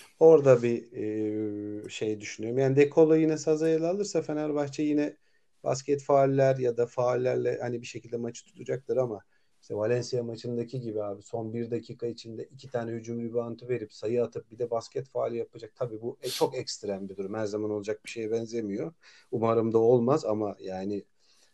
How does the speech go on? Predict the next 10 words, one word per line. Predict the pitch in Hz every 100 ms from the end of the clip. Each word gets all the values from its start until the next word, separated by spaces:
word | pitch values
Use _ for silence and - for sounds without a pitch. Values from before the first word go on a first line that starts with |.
| _
e, | - 95 92 92 90 87 87 _ -
yirmi | 107 107 120
üç | 131
hücum | 101 98
reboundu | 95 98 98 110 151
çok | - 135 98
yüksek. | - 147 151 - _ _ _ _ _ -
E, | 60 - - - 135 117 - _ _ _
yani | 196 202 202 165
Fener | 180 196 190 -